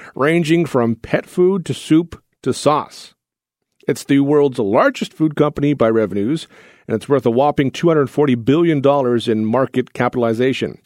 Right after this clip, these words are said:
So I think about market domination when I go to buy glasses, but not at the grocery store, and I probably should. Look at how few car companies there are out there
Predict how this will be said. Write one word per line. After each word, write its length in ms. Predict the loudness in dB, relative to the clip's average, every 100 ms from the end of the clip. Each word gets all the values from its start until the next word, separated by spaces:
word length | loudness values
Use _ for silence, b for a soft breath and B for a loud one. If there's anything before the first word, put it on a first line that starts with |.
| b b b b b
So 460 | 2 6 6 2 _ _ _ B B
I 60 | 2
think 180 | 4
about 260 | 4 2 2
market 400 | 2 2 4 2
domination 600 | 4 4 4 2 2 0
when 100 | 0
I 40 | 2
go 120 | 2
to 60 |
buy 160 | 2 0
glasses, 540 | 0 -2 -2 -2 -2
but 200 | 0 -4 _ -6
not 160 | -4
at 80 | -2
the 60 | 0
grocery 400 | 2 2 -2 -6
store, 280 | 0 0 0
and 80 |
I 140 | -2 -8 _ _ -8
probably 340 | -6 -4 -4
should. 340 | 0 0 0 B B B
Look 180 | 0 0
at 100 | -6 _
how 260 | 2 2 2
few 340 | -2 -2 -2 -2
car 280 | 2 2
companies 500 | 4 2 2 0 0
there 120 | 0 0
are 200 | 0 -4
out 80 | -10 _ _ _ -6
there 320 | -6 -6